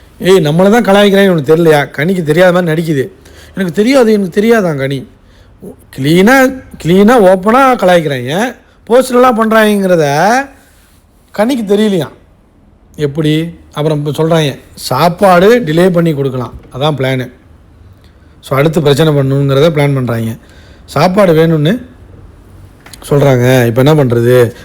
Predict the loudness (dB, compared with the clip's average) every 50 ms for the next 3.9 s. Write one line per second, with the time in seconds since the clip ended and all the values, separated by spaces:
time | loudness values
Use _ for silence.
0 | -8 -2 -2 0 0 2 0 0 0 -2 -4 -4 -4 -4 -4 -4 -4 -4 -6 -6
1 | -6 -4 -4 -4 -2 -2 -2 -2 -2 -2 -2 -2 -2 -4 -4 -4 -4 -4 -4 -6
2 | -6 -6 -6 -6 -6 -6 -6 -8 -8 -6 -6 -6 -6 -6 -6 -8 -8 -8 -10 -10
3 | -10 -8 -8 -6 -6 -4 -4 -4 -6 -6 -8 -8 -8 -8 -6 -6 -8